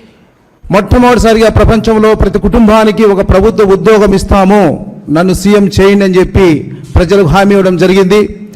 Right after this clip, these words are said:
ఈ నేపథ్యంలో తేజస్వి యాదవ్ గారికి ప్రత్యేక ధన్యవాదాలు తెలియజేసుకుంటున్నాము. ఇంతవరకు ప్రపంచంలో ఏ రాజకీయ నాయకుడు కూడా ప్రతి ఇంటికి గవర్నమెంట్ జాబ్ ఇస్తామని చెప్పలేదు. కానీ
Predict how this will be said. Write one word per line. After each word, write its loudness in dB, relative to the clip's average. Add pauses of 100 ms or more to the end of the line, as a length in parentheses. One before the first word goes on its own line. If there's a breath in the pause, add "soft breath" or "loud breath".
(260 loud breath)
ఈ 2
నేపథ్యంలో 0 (420 loud breath)
తేజస్వి 2
యాదవ్ 2
గారికి 0
ప్రత్యేక 0
ధన్యవాదాలు 0
తెలియజేసుకుంటున్నాము. 0 (920 soft breath)
ఇంతవరకు 0
ప్రపంచంలో 2
ఏ 4
రాజకీయ -2
నాయకుడు -4
కూడా 0 (560)
ప్రతి -6
ఇంటికి -4
గవర్నమెంట్ -4
జాబ్ -2
ఇస్తామని -6
చెప్పలేదు. -4 (680)
కానీ -4